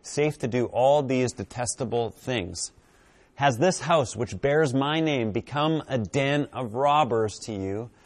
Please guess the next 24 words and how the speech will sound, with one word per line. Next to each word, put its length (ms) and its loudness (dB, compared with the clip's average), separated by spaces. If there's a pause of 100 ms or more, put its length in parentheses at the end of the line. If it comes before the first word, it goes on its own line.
(260)
But 120 -2
I 120 0
have 240 -4
been 220 -2
watching, 640 -2 (400)
declares 760 -4 (180)
the 80 -10
Lord." 500 -8 (1200)
This 120 -4
phrase, 440 2
"den 220 2
of 100 -2
robbers." 580 2 (1700)
And, 280 -4 (360)
and, 200 -2
and, 300 0
and 180 0
if 60 0
we 100 2
link 280 4
it 220 2 (880)
as 180 2
Jesus, 600 4 (1600)
um, 420 -2